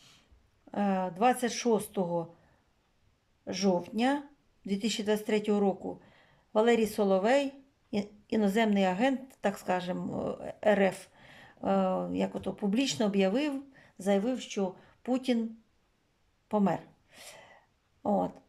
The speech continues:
І я порахувала сорок днів. Тоді я дивилася, я бачила, що, е, він,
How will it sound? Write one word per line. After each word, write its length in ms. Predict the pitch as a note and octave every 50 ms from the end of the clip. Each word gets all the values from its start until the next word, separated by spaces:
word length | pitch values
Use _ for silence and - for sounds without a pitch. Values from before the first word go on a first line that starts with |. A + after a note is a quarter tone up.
| _ _ _ -
І 340 | A#3 C4+ D#4 E4 D#4+ C#4
я 140 | G#3 A3 A3
порахувала 680 | G#3 G#3 G#3 G#3 G#3 G3+ - - A3+ B3+ C4 B3 A3+ G3+
сорок 400 | G3 - B3+ A#3+ A3+ A3 G3 E3
днів. 320 | E3 F3+ D#3+ C#3 - - - _ _ _ _ _ _ _ _ _ _ _ _ _ _
Тоді 220 | - G3+ G3+ A#3+
я 120 | D4 D#4 C4+
дивилася, 540 | G#3+ A3 G#3 A#3+ A#3+ A#3+ G#3 G#3 - G#3 G3 F#3+
я 260 | - - G3+ G#3 G3
бачила, 420 | G3+ G#3 G3 F#3+ - G3+ F3+ F3+
що, 360 | F3 - - - F#3+ F#3+ F#3 F#3+ - - - - - - - - - - -
е, 340 | - F#3+ F#3+ F#3 F#3 F#3 F#3
він, 340 | F#3+ A3 G#3+ G#3 G3 F#3+